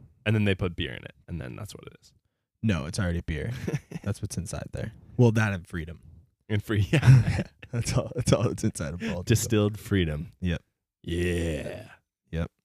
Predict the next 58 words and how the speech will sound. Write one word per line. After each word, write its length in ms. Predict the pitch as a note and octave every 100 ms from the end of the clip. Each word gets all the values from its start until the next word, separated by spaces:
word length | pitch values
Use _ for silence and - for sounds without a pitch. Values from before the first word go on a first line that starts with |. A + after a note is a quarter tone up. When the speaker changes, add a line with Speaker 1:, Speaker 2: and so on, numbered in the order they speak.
| _ _ _ _ _ -
Speaker 2:
Oh, 140 | G2
Speaker 1:
Um, 80 | F2+
Speaker 2:
boy. 220 | F2+ - - _ _ -
Speaker 1:
yeah, 200 | F2 F2+
Bud 240 | G#2+ D#3+
Light 320 | B2 D3 - _ _ A2
does 140 | G2
a 60 | F#2
lot 140 | E2+
of 60 | F2+
crazy 320 | D#2+ D#2+ -
stuff 260 | - - - -
for 120 | F2+
their, 160 | - F2
like, 220 | - - -
um, 320 | - - G#2 _ - _ -
social 300 | F#2+ - F2
media 220 | E2 A#1+
and 100 | -
stuff. 240 | - - _
I 60 | G2+
know, 120 | G2+
like, 160 | G2+ F#2+
for, 160 | G#2 F#2+
like, 160 | F2+
Speaker 2:
Bud 60 | F#2
Speaker 1:
Area 140 | F#2+
Speaker 2:
Light. 80 | G2
Speaker 1:
fifty-one, 500 | G#2 G2+ F#2 E2 C#3+
they 100 | F#2+
had, 200 | F#2+ F2
like, 160 | F#2 -
Area 200 | F2 E2+
fifty-one 480 | E2+ F#2 - E2 D2+
cans 480 | - D#2 D#2+ A#2+ - -
and 100 | -
stuff. 240 | F#2 A2+
Speaker 2:
Wow. 360 | F#2+ C#2+ - - _ G#2
Speaker 1:
And 100 | G2+
they'll, 120 | G#2
Speaker 2:
Did 60 | F#2+
Speaker 1:
like, 0 | G#2+
Speaker 2:
they 0 | G#2+
show 140 | -
Speaker 1:
reply 180 | G#2+ G2
Speaker 2:
up? 40 | G2
Speaker 1:
to 60 |
Speaker 2:
Did 120 | B2 A2+
they 60 |
Speaker 1:
Post 100 | C3
Speaker 2:
sponsor? 340 | A2 G2 F#2+ F#2
Speaker 1:
Malone's 220 | F#2+ -
tweets 420 | - F#2 - -
and, 100 | F2+
like, 140 | F#2+
with 160 | F#2 F#2+
random 360 | E2+ F2 F2+ F2+
stuff. 340 | D#2+ F#2+